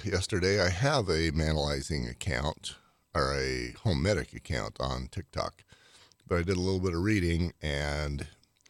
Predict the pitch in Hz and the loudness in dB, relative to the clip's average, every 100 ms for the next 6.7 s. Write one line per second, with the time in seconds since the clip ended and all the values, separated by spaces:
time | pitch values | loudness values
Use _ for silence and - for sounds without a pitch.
0 | - - 113 98 92 78 87 120 - - | -14 -4 -2 0 2 4 4 2 0 -2
1 | 73 67 - 67 69 - 80 69 - 82 | 0 0 -2 -2 -2 -4 -4 -4 -4 -6
2 | - 71 69 - - 92 76 76 - 69 | -4 -4 -4 -6 -2 0 0 0 -2 -2
3 | 67 - - 58 - 53 57 87 85 85 | -2 -6 -8 -8 -4 -4 -2 -2 -4 -6
4 | - - - 107 - _ - _ _ _ | -10 -10 -6 -6 -8 _ -20 _ _ _
5 | _ 78 69 73 - 85 76 78 76 73 | _ -4 -2 -2 -2 -2 0 -2 -2 -4
6 | 73 - - 64 58 60 | -8 -14 -6 -6 -4 -8